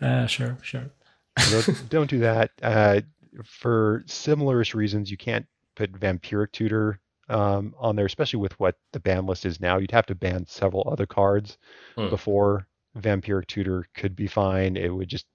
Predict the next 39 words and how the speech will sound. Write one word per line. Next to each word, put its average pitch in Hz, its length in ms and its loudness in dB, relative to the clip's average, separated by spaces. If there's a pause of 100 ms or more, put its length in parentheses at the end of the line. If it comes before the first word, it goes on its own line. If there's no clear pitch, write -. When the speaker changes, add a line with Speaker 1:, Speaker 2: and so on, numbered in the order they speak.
(220)
Speaker 2:
make, 92 320 -4 (140)
you 101 140 -6
know, 82 260 -2 (420)
Angry 95 300 -4
Hermit 90 400 -2 (540)
and 85 340 -4 (300)
Full 95 200 -2
English 87 220 -6
Breakfast 87 480 -2
just, - 140 -12
like, - 180 -4
way 87 320 -2
too 92 180 -12
consistent 87 560 -6 (200)
to 98 80 -6
be 87 120 -8
able 85 120 -4
Speaker 1:
Yeah. 104 60 -8
Speaker 2:
to 98 60 -8
find, 85 400 -2 (200)
you 95 80 -6
know, 90 140 -2
the, 92 120 -2
Speaker 1:
Yeah. 101 80 -6
Speaker 2:
their 123 140 -4
pieces. 107 500 -2 (640)
Um, 87 460 -4 (300)
I 104 100 2
do 113 140 0
think, 98 440 2 (520)
um, 95 340 -2
a 98 60 -6
format 95 420 -2
with 101 200 -6
Vampiric 107 460 0
Tutor 104 260 -4
is 87 120 -6
more 87 160 -6
interesting 151 600 -8